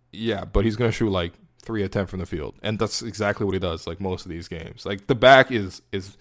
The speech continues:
it's a real issue, man. It's a, it's a real, real issue. And the Raptors gotta really think about it because I don't know how many times you've seen a team go to the finals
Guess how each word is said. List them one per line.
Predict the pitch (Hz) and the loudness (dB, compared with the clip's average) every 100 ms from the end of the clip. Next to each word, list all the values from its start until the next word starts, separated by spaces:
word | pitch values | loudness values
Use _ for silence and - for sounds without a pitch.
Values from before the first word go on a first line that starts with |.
| - - - - - | -20 -20 -20 -20 -20
it's | - | -2
a | 123 | 6
real | 131 | 8
issue, | 107 92 - | 6 2 -10
man. | - - 113 | -14 -18 -20
It's | - - | -20 -16
a, | 98 | -14
it's | 95 98 | -14 -10
a | |
real, | 95 104 107 101 95 101 - | -8 -4 -4 -4 -6 -12 -12
real | 92 90 | -10 -8
issue. | 82 - 69 | -10 -12 -14
And | |
the | 82 | -10
Raptors | 85 85 - - | -10 -12 -16 -10
gotta | 85 | -8
really | 87 95 | -6 -6
think | 98 196 | -2 -2
about | 175 139 | 0 2
it | 139 - | 0 -4
because | 110 127 123 110 _ | -8 -6 -6 -8 _
I | 123 135 | -2 0
don't | 160 | 2
know | 160 | 0
how | 160 160 | 2 0
many | 165 | 0
times | 147 175 160 139 120 | 0 2 2 0 -4
you've | 120 | -6
seen | - 131 | -6 -6
a | 123 - - _ _ | -6 -10 -20 _ _
team | 151 147 | -6 -2
go | 139 | 0
to | 143 | 0
the | |
finals | 139 156 143 123 | 0 0 0 -4